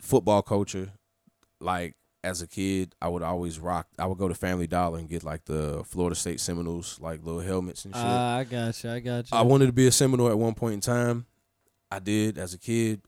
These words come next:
Speaker 1: but as I gotten older, it's more about, you know, I rep everything Carolina now.
Speaker 2: I feel that. Most
Speaker 1: You know,
Speaker 2: definitely, most
Speaker 1: so,
Speaker 2: definitely.
Speaker 1: yeah. That's why I, I can't even partake in the, the, the U C F,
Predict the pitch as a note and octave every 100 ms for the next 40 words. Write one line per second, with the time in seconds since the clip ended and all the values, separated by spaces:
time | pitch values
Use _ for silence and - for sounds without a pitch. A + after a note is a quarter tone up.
0 | - F2 E2 F2+ F2+ F#2 F#2 D#2 D#2+ A2+
1 | A#2+ G#2+ G2+ G2 D#2+ D#2 F#2+ F#2 E2+ F2+
2 | E2+ D#2+ _ _ F2+ E2+ E2 F#2 F2+ -
3 | - F2 E2+ E2 D#2+ - E2 E2+ D#2 D#2
4 | D#2+ - - C3+ - C3 B2 B2 A#2+ C3+
5 | C#3 C3 A#2 B2 D3+ C3 A#2+ A#2+ A2+ A2+
6 | A#2+ B2+ _ - D2 C2+ A#1 - _ _
7 | - - G2 G2 D2 - B2 A2+ A2 G2+
8 | - F#2+ - G#2+ - F#2+ F#2+ F2 F2+ E2+
9 | F2+ E2+ - _ _ _ _ _ F#2 F2
10 | G2 - F#2+ G2 F#2+ -